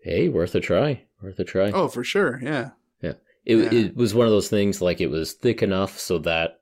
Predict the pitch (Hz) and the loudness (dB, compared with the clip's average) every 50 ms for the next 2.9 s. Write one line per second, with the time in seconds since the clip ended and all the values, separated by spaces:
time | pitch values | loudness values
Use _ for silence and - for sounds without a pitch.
0 | _ _ - - 78 78 - - 92 85 - 87 82 82 82 82 - - 90 82 | _ _ -10 -8 -8 -6 -4 -4 -4 -2 -2 -2 0 0 0 0 0 -2 -2 -2
1 | 82 85 85 80 78 78 78 76 - - - 85 85 85 85 80 73 71 - 92 | -2 -2 -2 -4 -4 -6 -6 -6 -8 -4 -2 0 0 0 0 -2 -4 -6 -6 -4
2 | 87 85 82 - 78 - - 92 80 76 71 82 82 80 78 78 - - | -4 -4 -4 -6 -6 -6 -2 -2 -2 0 0 0 0 0 0 -2 -4 -8